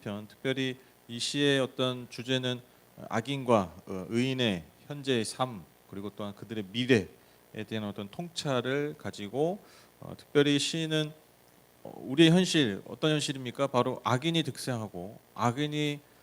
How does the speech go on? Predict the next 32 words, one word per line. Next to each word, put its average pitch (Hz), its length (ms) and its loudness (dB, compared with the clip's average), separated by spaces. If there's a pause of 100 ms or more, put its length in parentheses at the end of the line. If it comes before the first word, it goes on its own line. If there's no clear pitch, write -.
(140)
잘 139 500 4
나가고 117 380 2
잘 131 500 0
되는 120 240 -6
것 110 60 -10
같은 98 480 -8 (480)
늘 165 160 6
그런 151 240 4
것들이 147 260 2
우리 131 60 2
삶에 123 220 -6
잘 110 160 -8
보이지 107 340 -6
않습니까? 95 760 -8
바로 123 200 -4
그러한 151 380 4
삶 156 240 -6
가운데서 127 460 -4
우리가 123 520 -2 (360)
하나님을 185 420 2
경외하는 156 540 0
자들로서 127 460 0
우리가 117 200 -4
어떻게 95 280 -6
살아야 151 320 0
되는가, 85 400 -8 (540)
아, 80 120 -16 (100)
무엇을 147 340 2
바라보고 123 420 0
살아야 127 340 -4
되는가에 95 480 -6
대해서, 85 560 -10